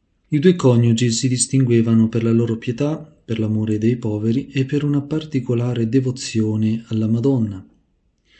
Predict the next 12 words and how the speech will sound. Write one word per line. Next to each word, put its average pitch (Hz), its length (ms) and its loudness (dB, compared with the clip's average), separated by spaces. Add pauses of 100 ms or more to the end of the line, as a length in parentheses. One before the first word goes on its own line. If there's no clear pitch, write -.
(420)
Lo 135 140 4
stesso 160 400 0
anno 139 240 2
del 113 120 2
loro 110 160 4
matrimonio, 120 680 0
milletrecentottanta, 117 1080 -2
nacque 113 400 0
appunto 110 400 -4
il 113 80 2
nostro 110 400 -4
Bernardino. 113 880 -2